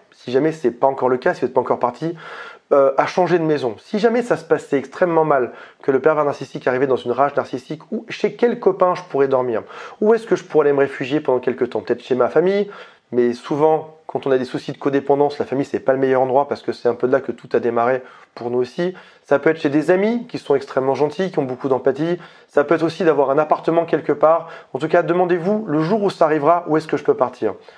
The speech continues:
Si jamais il y a des enfants, est-ce qu'il sera possible de changer d'école pour les enfants ? Si jamais il faut que je quitte le pays, je dis, je donne ça en cas extrême, mais comment est-ce que je ferai pour quitter le pays, pour ne pas vivre ça, cette destruction ? Ils vont ensuite chercher une autre source d'approvisionnement.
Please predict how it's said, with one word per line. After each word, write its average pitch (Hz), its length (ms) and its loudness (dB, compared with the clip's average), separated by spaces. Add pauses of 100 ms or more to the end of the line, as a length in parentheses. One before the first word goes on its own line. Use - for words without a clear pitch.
(220)
Si - 140 -6
jamais 165 200 4
il - 20 4
y 185 40 2
a - 20 -2
des 160 180 0
enfants, 190 480 2
est-ce 147 160 2
qu'il 156 520 -2
sera 139 240 -2
possible 160 380 -6
de 139 80 0
changer 147 300 0
d'école 160 400 2
pour 147 100 2
les 131 160 2
enfants ? 120 320 -4 (380)
Si - 100 -8
jamais 170 220 2
il 190 60 -6
faut 190 140 2
que 175 140 0
je 143 140 0
quitte 143 320 -8
le 147 80 2
pays, 160 340 0
je 139 60 -10
dis, 120 100 -6
je 120 60 -2
donne 131 160 2
ça 139 160 2
en 135 60 0
cas 139 140 2
extrême, 143 420 -2
mais 110 100 -2
comment 180 320 0
est-ce 156 100 -12
que 151 80 -2
je 139 80 -4
ferai 135 300 0 (240)
pour - 160 0
quitter 135 240 -4
le 120 80 -6
pays, 135 180 -2
pour 131 140 -4
ne 120 80 2
pas 131 240 0
vivre 123 260 -2
ça, 135 240 0 (240)
cette 117 240 -6
destruction ? 117 560 -4 (760)
Ils 156 120 -2
vont 180 140 2
ensuite 220 400 -4
chercher - 440 0
une 180 140 0
autre 208 260 0
source 196 420 -4
d'approvisionnement. 147 960 0